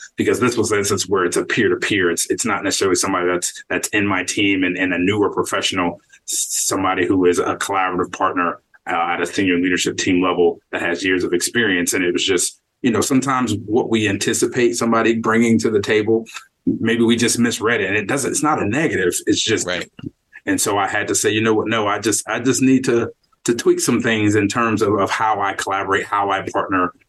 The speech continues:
Speaker 1: how I approach the conversation." And I think that will still make for meaningful work and a meaningful partnership.
Speaker 2: I love that, man. That's, that's, that's good, man. And the beautiful thing about recalibration is you don't throw all the good things out the window, right? You don't just say, "Let's start from scratch." You just say,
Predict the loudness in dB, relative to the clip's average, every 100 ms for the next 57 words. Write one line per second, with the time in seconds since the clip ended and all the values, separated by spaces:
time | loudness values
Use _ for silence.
0 | _ -4 -2 0 -2 -2 -2 -2 -2 -2
1 | -2 -2 0 0 2 0 -2 _ -16 -6
2 | -4 -2 -2 -4 -2 -2 0 2 2 2
3 | 0 0 2 2 0 -2 0 2 0 -2
4 | -4 -2 -2 -2 -2 -4 -4 -6 -4 -4
5 | -4 -8 _ _ _ _ _ -4 -2 -2
6 | -2 -4 -4 _ -4 -2 -2 -4 -2 -4
7 | -2 -2 -4 -2 0 0 0 -2 -2 -2
8 | -2 -2 -2 -4 -4 -4 -4 -2 -2 0
9 | -2 -2 -4 -4 -2 -2 0 0 0 0
10 | -2 -2 -4 -6 -6 -6 -6 -4 0 0
11 | 0 0 -2 -4 -4 -4 -4 -6 -4 -4
12 | -4 -6 -8 -10 -6 -4 -6 -8 -6 -4
13 | -4 -4 -2 0 0 0 -2 -4 -6 -2
14 | -2 -2 -4 -4 -4 -2 -4